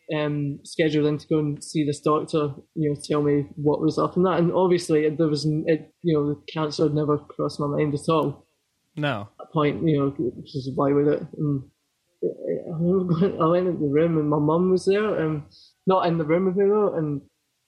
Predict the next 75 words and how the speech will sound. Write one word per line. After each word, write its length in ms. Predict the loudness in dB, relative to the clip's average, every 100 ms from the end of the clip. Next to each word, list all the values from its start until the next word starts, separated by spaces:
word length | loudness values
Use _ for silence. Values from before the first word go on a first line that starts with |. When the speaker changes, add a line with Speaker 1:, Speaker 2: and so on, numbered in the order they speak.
| _ _ _ _ _ -2
Speaker 1:
uh, 120 | 0
he 60 | 2
sat 340 | 0 -2 -2
down 120 | 0 2
and 160 | 2
he 60 | 2
was 140 | 2
like, 220 | 0 0 -6 _ _ _ _ _ 0
"Yeah, 280 | 2 4 2 -2 -6 -4
have 100 | 0
you 80 | 2
got 120 | 2
anyone 220 | 2 2
with 140 | 0 2
you?" 120 | 0
And 80 | 0
I 40 |
went, 180 | -4 -6 -12 -12
"Well, 260 | -6 -6 -4
yeah, 160 | -2 -2
my 100 | 0
mum's 300 | 0 -2 0
here." 100 | -2
And 160 | -2 -4
she 80 |
was 80 | -2
like, 100 | 0
"Well, 300 | 0 -2 -6 -14
do 300 | -14 -6 0
you 60 |
want 140 | 2 2
to 60 |
bring 240 | 2 2 2
her 100 | 2
in?" 140 | 2
And 20 | 2
I 40 |
was 140 | 2 2
like, 240 | 0 -2 -12 _ _ -16
"No, 260 | -6 -2 -2
that's 180 | -2 -2
okay." 380 | 0 0 -2 -8 _ _ _ 2
You 160 | 4 4
know, 120 | 2
they 140 | 2
went, 240 | 2 2 0
"Well, 140 | 0
I 60 | 0
think 140 | 0 0
it'd 100 | 2
be 80 | 2
better 220 | 2 0
if 60 |
someone 220 | 0 0 0
was 100 | 2
here." 120 | 2
And 80 | 2
I 40 |
was 120 | 2
like, 200 | 0 0 -6 -12 -2
you 220 | 2 2
know, 80 | 0
I, 120 | -2
even 220 | 0 2 2
at 80 | 2
that 220 | 0 -2
point, 160 | 0
I 60 | 0
don't 160 | 0 -2
think, 160 | -2
I 40 | 0
was 140 | 0
just 160 | -2 -2
like, 160 | -2
"Eh, 240 | 0 0